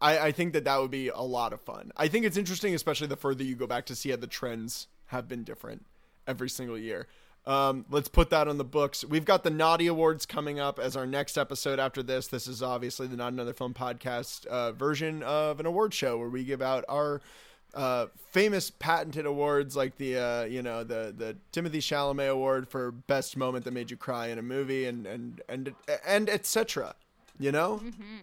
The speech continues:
Speaker 1: Et al. We've got a bunch of 'em.
Speaker 2: <laughs>
Speaker 1: Uh,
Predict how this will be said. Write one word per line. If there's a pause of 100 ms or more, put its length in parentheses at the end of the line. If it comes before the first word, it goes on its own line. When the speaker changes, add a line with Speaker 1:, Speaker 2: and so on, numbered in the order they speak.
(240)
Speaker 1:
Et
al. (640)
We've
got
a
bunch
of
'em.
Speaker 2:
<laughs> (1080)
Speaker 1:
Uh,